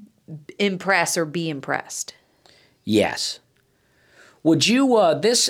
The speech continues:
Speaker 2: this email, um, I'm only gonna read a part of it, but this kind of would apply to you. Would you wanna answer something?
Speaker 1: Okay.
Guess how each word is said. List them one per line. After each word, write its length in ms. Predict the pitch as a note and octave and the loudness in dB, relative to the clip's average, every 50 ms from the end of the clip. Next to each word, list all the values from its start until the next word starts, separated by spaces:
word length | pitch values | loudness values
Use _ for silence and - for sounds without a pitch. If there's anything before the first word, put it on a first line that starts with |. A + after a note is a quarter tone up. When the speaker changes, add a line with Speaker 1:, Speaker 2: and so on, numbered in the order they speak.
| - - | -4 -6
Speaker 2:
this 340 | G3 G#3+ C4+ C4 - - - | -6 -4 -2 0 0 -2 -2
email, 600 | B3+ B3 A#3+ A3+ G#3 F#3+ F3 E3 D#3 D3+ D3 - | -2 -2 0 2 2 4 4 4 4 2 0 0
um, 400 | - C#3 C3+ B2+ A#2 A#2 A2 A2 | 0 0 2 2 2 0 -2 -4
I'm 160 | A#2+ C3+ F3 A3 | -6 -6 -4 -2
only 160 | B3 A#3+ A3 | -2 -2 0
gonna 160 | G3 F#3+ E3 | 2 2 2
read 160 | D3+ D#3+ D3+ | 2 2 0
a 40 | C3+ | 0
part 340 | C#3+ - F3 D#3+ E3+ E3 C3 | 0 0 2 2 2 2 0
of 160 | G2+ F2 E2 | -2 -4 -6
it, 180 | F#2+ G#2+ - - | -8 -10 -10 -8
but 140 | - A2 - | -8 -8 -4
this 220 | F3+ G3+ G3+ - - | -4 -2 -2 -2 -4
kind 320 | - - D3 D#3 E3+ F3+ | -4 -4 -4 -4 -2 -2
of 180 | E3 C#3+ A#2+ A#2 | -4 -6 -6 -6
would 140 | A#2 A#2 A2+ | -6 -6 -6
apply 360 | G#2 - - B2 A#2 A2+ A2 | -6 -6 -6 -6 -4 -4 -6
to 140 | G#2+ - G2+ | -6 -8 -8
you. 260 | G#2+ B2 C#3+ C3+ E2+ | -8 -6 -6 -6 -8
Would 200 | C#2+ D#2 F#2 F#2 | -10 -12 -10 -6
you 100 | A2 A#2 | -6 -4
wanna 160 | A#2 A2+ A2 G#2 | -4 -4 -6 -8
answer 380 | D#2 G2 A2+ C3+ C3 - D3+ D3+ | -8 -8 -8 -8 -6 -6 -6 -4
something? 420 | - - E3 D#3 - F3 F3+ F3 - _ _ - | -2 -4 -4 -6 -8 -12 -12 -12 -16 _ _ -10
Speaker 1:
Okay. 240 | E3+ E3 - E3+ D#3 | -10 -10 -8 -10 -12